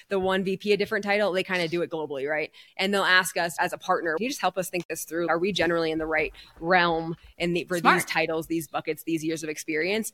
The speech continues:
Speaker 1: And firms are definitely understanding that comp is important and that life is getting more expensive. And so they do react to that. And then also, though, sometimes when a new fund is raised,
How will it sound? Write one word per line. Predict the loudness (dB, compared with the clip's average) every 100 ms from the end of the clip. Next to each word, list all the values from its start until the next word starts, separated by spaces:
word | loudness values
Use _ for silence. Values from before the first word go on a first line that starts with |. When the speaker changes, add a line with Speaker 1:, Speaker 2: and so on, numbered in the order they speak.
| -6 0
Speaker 1:
And | 0 0 _ _ -12 0
firms | 2 4
are | 4
definitely | 2 2 0
understanding | 0 -2 -2
that | -4
comp | -4 -4
is | -4
important | -2 -2 -2 -4
and | -2 0
that | 0 -2 -2
life | -2 -2
is | -2
getting | -2
more | -2
expensive. | -2 -4 -4 -4 -4
And | -4
so | 0 -2 -4 -4 2
they | 4
do | 4
react | 2 0 0
to | 0
that. | 2 2 2
And | -2
then | -2
also, | 0 0 2
though, | 0 -2
sometimes | -2 -2 -2 -2
when | -2
a |
new | 0 -2
fund | -2 -6 -4
is | -4 0
raised, | 2 2 0 -6